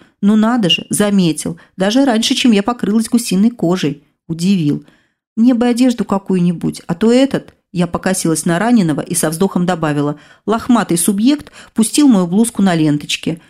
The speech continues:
Жаль, когти ему постричь нечем. Очень уж хочется как-нибудь отыграться за всё хорошее".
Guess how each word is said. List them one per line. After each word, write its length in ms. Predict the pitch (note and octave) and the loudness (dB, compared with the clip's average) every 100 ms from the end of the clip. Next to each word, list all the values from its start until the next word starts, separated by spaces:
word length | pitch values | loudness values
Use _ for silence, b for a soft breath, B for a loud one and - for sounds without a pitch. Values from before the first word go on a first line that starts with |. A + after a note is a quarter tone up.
| b _ | b _
Жаль, 240 | G3 B3 A#3+ | -2 0 0
когти 340 | A#3+ B3 - | 0 -2 0
ему 140 | F3+ E3+ | -2 0
постричь 560 | F3+ F#3+ - F#3+ - | -2 -4 -2 -2 0
нечем. 480 | F#3+ F#3 - D3+ D3 b _ | 2 2 0 -4 -4 b _
Очень 280 | G#3+ G#3+ F#3 | -6 -2 -2
уж 160 | G3+ - | -2 0
хочется 380 | A3 - - - | -2 0 -2 -4
как-нибудь 440 | E3+ - E3 - | -4 -2 -2 -2
отыграться 520 | E3 F#3+ G3 D3+ - | -2 -2 -2 -2 -2
за 120 | D3+ | -2
всё 180 | F3 - | 0 -2
хорошее". 640 | D3+ E3+ E3+ C#3+ - E3 | -2 0 0 -2 -4 -6